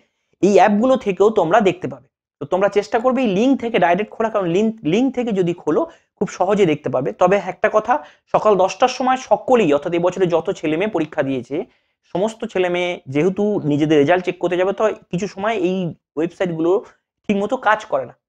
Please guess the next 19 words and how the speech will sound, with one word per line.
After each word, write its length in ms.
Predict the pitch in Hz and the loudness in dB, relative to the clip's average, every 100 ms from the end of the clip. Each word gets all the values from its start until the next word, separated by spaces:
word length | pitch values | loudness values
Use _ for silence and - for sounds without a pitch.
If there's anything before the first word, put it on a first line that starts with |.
| _ | _
তো 60 | 160 | -2
চা-, 260 | 156 135 123 127 - | -2 -4 -10 -14 0
ঘাবড়ানোর 440 | 135 151 165 170 165 | 2 2 0 -2 -2
কোনো 120 | 147 214 | 0 2
দরকার 240 | 214 214 226 233 | 2 0 -4 -4
নেই, 100 | 302 _ _ _ - | -10 _ _ _ -6
একটু 220 | 175 - | -4 2
ওয়েট 160 | 208 202 226 | 2 4 -2
করলেই 200 | 233 214 | 0 0
তোমরা 140 | 180 175 | 2 0
নিজেদের 260 | 160 165 151 | 0 0 0
রেজাল্ট 200 | 156 156 | 0 0
দেখতে 180 | 175 202 | -4 0
পাবে। 200 | 196 214 254 _ _ _ _ 143 | 0 0 -6 _ _ _ _ -4
সকলের 240 | 143 143 143 | 0 0 0
উজ্জ্বল 240 | 143 165 143 | 0 -2 -2
ভবিষ্যৎ 360 | 156 185 196 196 | -6 -4 -6 -2
কামনা 220 | 190 214 220 | -2 0 2
করি, 140 | 247 | 2